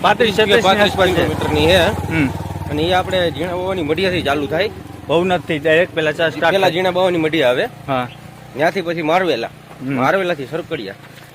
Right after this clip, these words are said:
Speaker 1: તમે સ્ક્રીન ઉપર જોવો છો કે મેં લોકેશન એક મોકલું છે, અ, સર્કલ આપેલું છે આખું, કે આટલી કિલોમીટર આ અહીંયા તમારે હોલ્ડ કરવાનો, આ જગ્યાએ આટલું આવશે,
Speaker 2: હમ.
Speaker 1: આ જગ્યાએ આવી રીતના આમ છે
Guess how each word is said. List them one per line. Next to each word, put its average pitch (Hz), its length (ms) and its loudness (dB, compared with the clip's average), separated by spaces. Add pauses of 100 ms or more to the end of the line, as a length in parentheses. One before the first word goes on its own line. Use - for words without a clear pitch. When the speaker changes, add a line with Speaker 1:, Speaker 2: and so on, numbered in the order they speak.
(120)
Speaker 1:
તમે 214 200 4
સ્ક્રીન 226 300 2
ઉપર 220 160 4
જોવો 190 300 6
છો 196 140 2
કે 180 280 -2
મેં 160 380 -2 (100)
લોકેશન 160 420 -4
એક 143 120 -4
મોકલું 151 340 -4
છે, 147 120 -4
અ, - 840 -6
સર્કલ 151 320 -2
આપેલું 139 340 -2
છે 135 60 -4
આખું, 135 300 -4 (520)
કે 147 200 -2
આટલી 156 300 0
કિલોમીટર 170 420 -2
આ 165 120 4
અહીંયા 170 480 -2
તમારે 160 260 0
હોલ્ડ 160 240 2
કરવાનો, 170 480 -2 (540)
આ 143 80 -2
જગ્યાએ 143 340 -2
આટલું 165 300 0
આવશે, 170 340 -2
Speaker 2:
હમ. 139 180 -4 (140)
Speaker 1:
આ 135 80 0
જગ્યાએ 143 420 -2
આવી 160 140 -4
રીતના 165 320 -4
આમ 165 120 -4
છે 170 220 -4